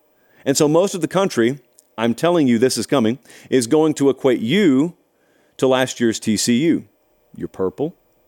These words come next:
and that's about all they'll need. And they think you're the fourth best team in this thing. And they are going to think to themselves, "There will be a sizable talent mismatch on the field Monday night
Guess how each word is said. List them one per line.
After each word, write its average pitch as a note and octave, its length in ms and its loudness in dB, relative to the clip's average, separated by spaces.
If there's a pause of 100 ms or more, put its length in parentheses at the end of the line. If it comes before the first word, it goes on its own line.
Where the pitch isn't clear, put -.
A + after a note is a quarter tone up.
(300)
and G#2 420 0 (320)
that's - 160 -12
about G2 160 0
all F#2 140 2
they'll D#2 120 -6
need. E2 300 -6 (480)
And A#2 220 0
they B2 80 2
think C3 200 -2
you're B2+ 120 0
the G#2+ 80 0
fourth C3 280 0
best B2+ 240 0
team A#2 200 2
in G2+ 80 2
this G2 180 -2
thing. G2+ 300 -4 (760)
And A#2 220 2
they B2 100 4
are B2 120 2
going C3 300 0
to C#3 180 -4
think D#3+ 320 -4
to B2 100 2
themselves, G2+ 800 -2 (120)
"There A#2+ 220 0
will A#2+ 160 2
be A2+ 240 2
a G#2 220 2
sizable C#3 840 0
talent C3 540 -4
mismatch F#2 760 -4
on G#2+ 180 -2
the B2+ 40 -2
field G2+ 340 0
Monday G2+ 360 -2
night G2 300 -2